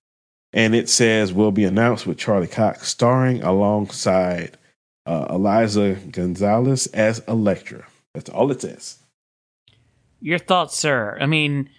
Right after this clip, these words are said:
Speaker 2: we know that we are going to see Charlie Cox and Vincent D'Onofrio, D'Onofrio in, uh, in the Echo, excuse me, the
Speaker 1: Yeah.
Speaker 2: Echo T V series that is filming.
Speaker 1: Yeah, well, that, um, that was part of the announcement.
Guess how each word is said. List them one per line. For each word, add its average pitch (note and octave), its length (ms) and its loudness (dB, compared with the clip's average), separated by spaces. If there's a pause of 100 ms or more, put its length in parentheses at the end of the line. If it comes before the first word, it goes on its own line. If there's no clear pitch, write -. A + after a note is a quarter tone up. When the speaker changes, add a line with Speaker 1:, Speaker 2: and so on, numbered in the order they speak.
(180)
Speaker 2:
we E3 180 -2
know F3 280 2
that E3 200 -2
we D3+ 160 0
are D3+ 100 0
going C#3+ 380 0
to C#3 100 -8
see D3 240 -2
Charlie C3+ 340 -2
Cox C3+ 560 -2
and C3+ 240 0
Vincent B2+ 320 -2
D'Onofrio, A#2+ 680 0 (380)
D'Onofrio A#2+ 760 0 (380)
in, B2+ 440 0
uh, A2+ 300 0 (320)
in B2+ 180 0
the A#2+ 160 2
Echo, A2 460 -2 (680)
excuse - 380 -6
me, C3+ 100 0
the B2 120 -2
Speaker 1:
Yeah. C#3 80 6
Speaker 2:
Echo D3 220 2
T C#3 220 2
V C3 140 0
series A2+ 480 -2
that A2 140 0
is A2 160 -2
filming. G2+ 420 -4 (680)
Speaker 1:
Yeah, C3 260 2
well, G#2 160 2
that, A#2 320 2
um, A2 520 2
that G#2+ 100 4
was A#2+ 120 2
part A#2+ 240 2
of G#2 80 0
the G#2 80 4
announcement. F#2+ 600 -2